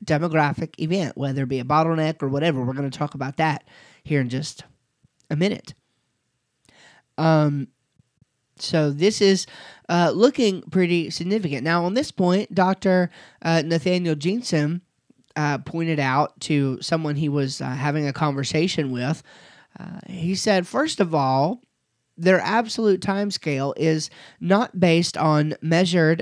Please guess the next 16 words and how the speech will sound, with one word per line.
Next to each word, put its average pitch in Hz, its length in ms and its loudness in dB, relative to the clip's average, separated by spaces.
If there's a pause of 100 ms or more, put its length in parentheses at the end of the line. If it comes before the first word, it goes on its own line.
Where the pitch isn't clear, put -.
mitochondrial 165 800 -2
D 156 140 2
N 147 100 0
A 151 160 0
mutation 151 600 -2
rates, 127 400 -8
but 156 200 0
on 143 260 -2 (460)
geology." 151 680 4 (160)
So, - 160 4
of 220 80 2
course, 233 300 2
he's 233 260 -2
not 285 320 -4
referring 180 760 0
here, 139 380 0